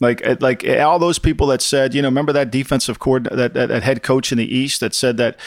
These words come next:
you know, Cam's not gonna be the starter? Well, let me just break the news to him. Like, I think Cam, once you let Cam in that locker room, like, Cam's the man. Like, Cam has this magnetic personality that we all talked about on this pod.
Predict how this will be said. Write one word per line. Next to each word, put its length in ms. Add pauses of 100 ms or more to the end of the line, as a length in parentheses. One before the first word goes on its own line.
(220)
you 100
know, 220
Cam's 400
not 140
gonna 160
be 100
the 100
starter? 480
Well, 280
let 100
me 60
just 320
break 160
the 100
news 280
to 80
him. 280 (380)
Like, 180
I 80
think 240
Cam, 480
once 340
you 120
let 200
Cam 300
in 80
that 160
locker 340
room, 300 (460)
like, 160
Cam's 320
the 80
man. 260 (460)
Like, 180
Cam 320
has 380
this 260
magnetic 720
personality 720
that 160
we 160
all 220
talked 360
about 200
on 160
this 160
pod. 400